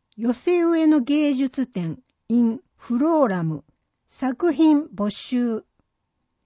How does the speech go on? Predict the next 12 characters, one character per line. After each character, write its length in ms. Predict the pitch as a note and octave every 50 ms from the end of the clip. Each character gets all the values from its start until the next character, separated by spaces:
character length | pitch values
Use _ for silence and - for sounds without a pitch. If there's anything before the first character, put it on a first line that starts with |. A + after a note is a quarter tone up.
| _ _ _ _ _ _ _ _ _ _ -
芸 280 | C#4+ D4+ E4 F4+ F4
術 320 | D4+ F4 E4+ - - D#4 C4+
展 320 | - B3 G#3+ G3+ F#3+ F#3
の 200 | F3 F3 - - _ _
作 420 | - - - C#4 C#4 - - F4
品 340 | D#4 D#4+ E4+ E4 D#4+ D#4 D4+
を 60 | D4
募 140 | A3+ A#3 B3
集 300 | - - - C#4 C#4 C4
し 160 | B3 - A#3+
ま 140 | A#3+ A3+ A3
す。 220 | - - - _